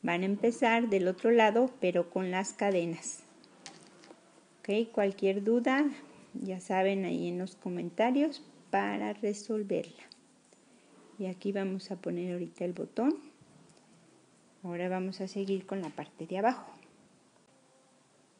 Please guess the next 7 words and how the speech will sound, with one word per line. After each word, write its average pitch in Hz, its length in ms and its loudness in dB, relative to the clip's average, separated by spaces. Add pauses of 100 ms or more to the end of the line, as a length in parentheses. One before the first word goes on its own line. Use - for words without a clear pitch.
(180)
¿Recuerdan, 302 460 6
amigas, 320 420 6
que 294 120 2
aquí 285 240 4
hicimos 277 440 4
ocho 262 260 2
pilares? 247 600 2